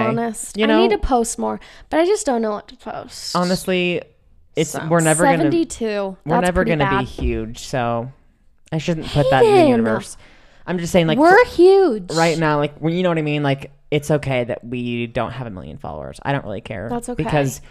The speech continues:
Speaker 2: the
Speaker 1: We'll get
Speaker 2: people who
Speaker 1: there.
Speaker 2: really matter are listening.
Speaker 1: Exactly. You're our number one.
Speaker 2: Yeah.
Speaker 1: You are amazing.
Speaker 2: And speaking
Speaker 1: And
Speaker 2: of amazing and our number ones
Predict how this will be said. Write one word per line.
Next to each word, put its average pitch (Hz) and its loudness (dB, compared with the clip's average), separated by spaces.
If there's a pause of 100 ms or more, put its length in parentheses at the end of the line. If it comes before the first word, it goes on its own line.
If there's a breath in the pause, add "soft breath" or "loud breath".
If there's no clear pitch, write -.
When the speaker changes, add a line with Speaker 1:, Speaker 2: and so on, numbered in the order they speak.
(140 soft breath)
Speaker 2:
the 180 2
Speaker 1:
We'll 262 4
get 220 0
Speaker 2:
people 240 4
who 208 2
Speaker 1:
there. 196 2
Speaker 2:
really 147 2
matter 127 -2
are 110 -8
listening. 92 -12 (120)
Speaker 1:
Exactly. 220 -6
You're 226 -4
our 233 -4
number 226 -2
one. 220 -4 (320 soft breath)
Speaker 2:
Yeah. 156 2
Speaker 1:
You 247 -2
are 233 -2
amazing. 226 -6
Speaker 2:
And 165 -2
speaking 208 -4
Speaker 1:
And 165 2 (100)
Speaker 2:
of 139 -12 (300)
amazing 143 -2
and 131 -4
our 123 -4
number 123 -4
ones 113 -6